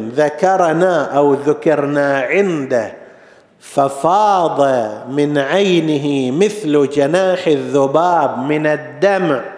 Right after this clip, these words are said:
حزنا لما أصابهم غفر الله له. ليش هذا الثواب العظيم؟ لماذا هذه الجهة؟ أنا أشير بشكل سريع، الوقت لا يتحمل الإطالة.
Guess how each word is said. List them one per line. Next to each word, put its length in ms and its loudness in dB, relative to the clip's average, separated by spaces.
حزنا 520 0
لما 540 2
أصابهم 680 0
غفر 360 2
الله 440 0
له. 300 -4
ليش 460 0
هذا 220 0
الثواب 600 0
العظيم؟ 800 -4
لماذا 640 0
هذه 440 0
الجهة؟ 580 -4
أنا 380 2
أشير 420 -2
بشكل 560 -4
سريع، 580 0
الوقت 540 0
لا 180 2
يتحمل 800 0
الإطالة. 840 0